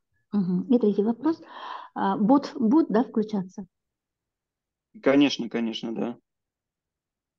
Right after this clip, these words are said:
Speaker 1: Восьмого, да, включится?
Speaker 2: Да, да, там с восьмого числа тоже будет предоставлен потом бот,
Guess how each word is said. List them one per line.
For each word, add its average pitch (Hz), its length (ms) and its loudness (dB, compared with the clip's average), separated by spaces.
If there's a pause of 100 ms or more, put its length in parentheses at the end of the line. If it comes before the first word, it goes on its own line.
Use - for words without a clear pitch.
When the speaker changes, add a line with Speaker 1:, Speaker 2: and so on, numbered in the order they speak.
(180)
Speaker 1:
Восьмого, 208 440 2
да, 254 140 0 (140)
включится? 185 440 -10 (200)
Speaker 2:
Да, 139 260 0
да, 160 160 0
там 131 180 -2
с - 120 -16
восьмого 143 460 -4
числа 160 320 -2
тоже 147 260 2
будет 143 300 2
предоставлен 127 640 -4
потом 113 320 -4
бот, 147 280 0